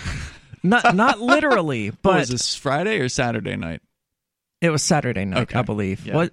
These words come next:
Speaker 1: wasn't it Saturday night
Speaker 2: I think
Speaker 1: that
Speaker 2: it was
Speaker 1: the
Speaker 2: Saturday
Speaker 1: Fox?
Speaker 2: night.
Speaker 1: Yeah.
Speaker 2: Yeah.
Speaker 1: So my phone just started exploding. I had no idea.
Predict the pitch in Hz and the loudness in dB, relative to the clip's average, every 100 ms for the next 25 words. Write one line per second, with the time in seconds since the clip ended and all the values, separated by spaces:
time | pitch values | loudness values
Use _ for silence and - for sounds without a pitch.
0 | - 202 240 202 - 220 220 220 220 220 | 0 0 2 0 2 2 2 0 2 2
1 | 131 104 185 160 98 87 78 - 143 - | 2 2 2 2 2 0 -2 -4 -4 -4
2 | - - _ _ _ - - 233 185 208 | -10 -18 _ _ _ -6 0 0 2 2
3 | 214 302 320 269 269 - 220 202 165 175 | 2 0 -2 0 -2 0 2 2 0 -4
4 | - 208 202 180 170 208 220 190 196 196 | -2 2 2 2 2 2 2 2 2 2
5 | 175 | 0